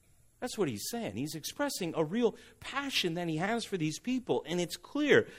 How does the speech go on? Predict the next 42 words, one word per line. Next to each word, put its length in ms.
at 220
least 320
we, 160
we 160
don't 240
hear 300
what 320
they 180
say, 560
but 180
by 220
their 300
actions 580
in 120
Acts 360
sixteen, 480
by 180
their 200
actions 640
here 220
in 120
Philippians 640
of 180
supporting 600
him 160
financially, 840
it's 120
clear 480
that 180
these 280
people 440
really 260
care 360
about 420
Paul 240
too. 240
We're 100
talking 380
about 220
a 20
real 360
connection 640